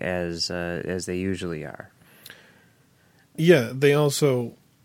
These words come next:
Speaker 2: they also usually focused primarily on Mulder and Scully and their relationship,
Speaker 1: Mm-hmm.
Speaker 2: which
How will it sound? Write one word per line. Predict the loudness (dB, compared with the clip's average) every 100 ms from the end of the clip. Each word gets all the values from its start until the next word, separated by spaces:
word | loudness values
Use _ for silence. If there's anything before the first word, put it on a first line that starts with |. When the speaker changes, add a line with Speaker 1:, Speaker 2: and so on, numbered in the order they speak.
| _
Speaker 2:
they | 2 4
also | 6 4 2
usually | 2 2 2 0 0
focused | -2 -4 -6 -10 -6
primarily | -4 -2 -2 -2 -4
on | -8 -8
Mulder | -6 -6 -6 -8
and | -8
Scully | -10 -10 -12 -12
and | -12 -10
their | -10
relationship, | -10 -6 -2 -2 -4 -12 -14 -16 -20 _ -6
Speaker 1:
Mm-hmm. | -2 -2 -6 -6
Speaker 2:
which | 0 0 0 -8